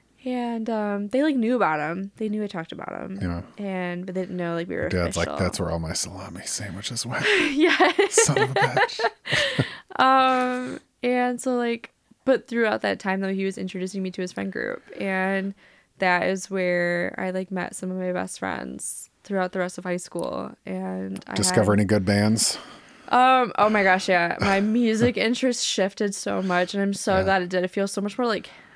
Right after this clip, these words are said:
Speaker 1: I can tell, like, when people ask about my music tastes, I feel, like, cultured.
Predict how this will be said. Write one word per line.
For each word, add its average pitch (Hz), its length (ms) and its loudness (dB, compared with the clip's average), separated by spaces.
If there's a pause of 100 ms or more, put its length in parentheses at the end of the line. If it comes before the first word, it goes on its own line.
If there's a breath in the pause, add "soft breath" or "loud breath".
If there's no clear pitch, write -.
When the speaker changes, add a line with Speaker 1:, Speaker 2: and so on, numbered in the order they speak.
Speaker 1:
I 196 80 -8
can 208 180 -2
tell, 202 360 4
like, 226 240 0
when 196 160 -4
people 208 200 -2
ask 180 240 0
about 190 120 0
my 190 80 0
music 180 280 -4
tastes, 196 480 -4
I 180 160 0
feel, 180 220 -4
like, 175 220 -4
cultured. - 580 -10